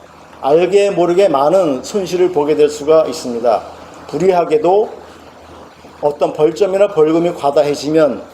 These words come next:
쇼핑몰을 운영 못하는 경우도 있는데요. 그러지 않기 위해서 저와 함께 이 사 주차 기초적인, 기초적인 과정이지만 쇼핑몰 운영해볼까 궁금해하고 의문을 가지셨던 분들이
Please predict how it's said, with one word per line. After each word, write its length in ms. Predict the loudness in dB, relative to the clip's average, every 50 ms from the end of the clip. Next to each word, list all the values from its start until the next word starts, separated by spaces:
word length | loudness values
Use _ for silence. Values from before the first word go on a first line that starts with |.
| -20 -20 -20 -20 -20 -20 -20 -12
쇼핑몰을 600 | -8 -8 -8 -6 -6 -6 -2 0 2 4 4 4
운영 320 | 2 2 0 0 0 0 0
못하는 360 | 0 -2 -2 -4 -4 -4 -2
경우도 300 | -2 -2 -2 -2 -2 -4
있는데요. 600 | -2 -2 -2 -2 0 0 2 2 2 0 -4 -6 -10 -16 -20 -20 -20 -20 -20 -14 -8
그러지 360 | -2 2 2 2 4 2 2
않기 400 | 0 0 -2 -6 -6 -6 -4 -2
위해서 480 | 0 0 0 0 0 0 0 0 -2 -6 -10 -18 -20 -20 -20 -6
저와 300 | -2 0 2 2 2 0
함께 720 | -2 -6 -6 -4 0 2 2 4 2 2 0 -2 -4 -8 -16 -18 -20 -20 -16 -12
이 100 | -12 -10
사 320 | -10 -8 -6 -2 -2 -2 -2
주차 520 | -2 -6 -10 -6 -2 -2 -2 -2 -2 -6 -12 -18 -20 -20 -18
기초적인, 840 | -16 -14 -12 -8 -2 -2 0 0 0 0 0 0 -2 -4 -4 -6 -10 -12 -20 -20 -20 -20 -20 -20 -20 -20 -20 -20 -20 -18 -14
기초적인 440 | -12 -10 -6 -2 0 2 2 2 0
과정이지만 840 | 0 0 2 2 2 2 0 0 0 0 0 0 0 -2 -6 -12 -18 -20 -20 -20 -20 -20 -20 -20 -14
쇼핑몰 580 | -10 -10 -6 -2 -2 0 2 2 2 2 0 -2 -4
운영해볼까 920 | -6 -4 -2 -2 0 0 0 0 0 0 0 0 0 0 -2 -4 -8 -14 -18 -20 -20 -20 -20 -20 -20 -20 -20 -18 -12
궁금해하고 920 | -8 -6 -2 0 0 2 2 2 2 2 2 4 4 4 4 2 0 -2 -2
의문을 320 | 0 2 2 2 2 2
가지셨던 540 | 0 -2 -4 -6 -8 -8 -6 -6 -6 -6 -6
분들이 580 | -6 -6 -4 -2 -2 -2 -2 -2 -4 -4 -6